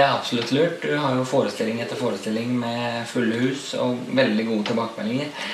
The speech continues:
Men har du en, eh, en eks-, et eksempel, en episode fra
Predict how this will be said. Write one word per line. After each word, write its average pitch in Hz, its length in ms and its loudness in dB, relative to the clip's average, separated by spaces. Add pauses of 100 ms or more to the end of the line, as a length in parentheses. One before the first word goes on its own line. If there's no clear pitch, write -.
(180)
Men 170 240 4
har 113 400 4
du 127 160 -2
en, 135 480 2
eh, 135 560 0 (320)
en 127 400 2
eks-, - 400 -2
et - 160 0
eksempel, 120 720 0
en 127 160 4
episode 110 640 0 (480)
fra 107 220 6